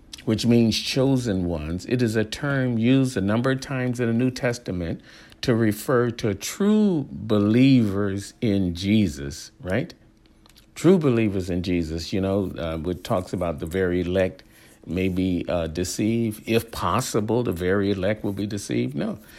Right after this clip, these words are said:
the true believers. So false miracles will be f-, performed by the false Messiah, right?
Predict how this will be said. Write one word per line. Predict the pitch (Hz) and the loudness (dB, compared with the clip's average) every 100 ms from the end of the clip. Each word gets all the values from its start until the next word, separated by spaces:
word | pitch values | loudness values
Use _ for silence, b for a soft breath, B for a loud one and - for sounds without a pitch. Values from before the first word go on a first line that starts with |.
| B B | B B
the | 135 | 0
true | 127 - 240 | 0 2 4
believers. | 240 127 92 80 92 90 - - - - _ - _ _ _ _ - | 4 4 4 0 -4 -10 -12 -18 -20 -20 _ -20 _ _ _ _ -12
So | - 151 123 | 2 4 4
false | - 170 202 208 | 4 4 4 2
miracles | 175 135 135 127 - 127 123 123 B B B - | 0 2 2 0 0 0 0 -2 B B B -2
will | 110 | 2
be | 101 117 | 4 4
f-, | 113 - - | 2 -10 -4
performed | 110 - - 120 120 120 113 | -2 -2 0 2 2 0 -2
by | 104 90 | -2 -2
the | 85 | -4
false | - 107 87 87 | -2 0 0 -2
Messiah, | 85 80 - 90 104 120 123 127 | -6 -6 -4 -4 -2 -2 -4 -6
right? | 104 101 135 | -4 -2 -2